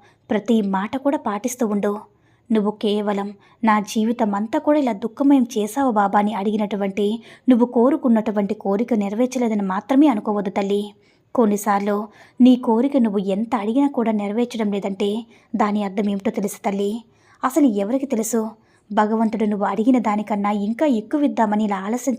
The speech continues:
చేస్తున్నాడేమో. నువ్వు అలా ఎందుకమ్మా ఆలోచించవు? ఒక్క విషయాన్ని చెప్తాను, జాగ్రత్తగా వినిబిడ్డా. నీ జీవితంలో ఒకటి కోల్పోయావంటే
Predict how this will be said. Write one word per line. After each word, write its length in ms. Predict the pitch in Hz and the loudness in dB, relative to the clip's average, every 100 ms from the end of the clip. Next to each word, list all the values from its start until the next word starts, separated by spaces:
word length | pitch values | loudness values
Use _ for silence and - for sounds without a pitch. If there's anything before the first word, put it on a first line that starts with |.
| 220 | -4
చేస్తున్నాడేమో. 720 | 202 - 277 269 247 247 233 - _ _ _ - | -6 0 2 4 4 2 0 -10 _ _ _ 2
నువ్వు 160 | 254 247 | 4 4
అలా 140 | 220 | 2
ఎందుకమ్మా 540 | 220 202 233 285 320 294 | 0 0 0 0 2 2
ఆలోచించవు? 640 | 254 254 247 247 240 233 - _ _ _ | 2 0 -2 0 -2 -2 -6 _ _ _
ఒక్క 220 | 247 240 349 | -2 2 2
విషయాన్ని 400 | 294 277 330 294 | 2 2 2 2
చెప్తాను, 340 | 240 - 220 | -2 -2 -2
జాగ్రత్తగా 520 | 202 208 214 269 277 | -2 -2 -2 0 2
వినిబిడ్డా. 640 | 226 208 202 190 208 202 208 _ _ _ _ | 4 2 0 0 0 -2 -8 _ _ _ _
నీ 140 | 226 214 | 2 2
జీవితంలో 600 | 208 214 240 247 214 214 | 0 -2 0 0 0 0
ఒకటి 300 | 202 202 214 | 0 -2 -2
కోల్పోయావంటే 960 | - 208 220 226 208 190 190 196 214 | -2 -2 0 -2 0 -2 -4 -4 -4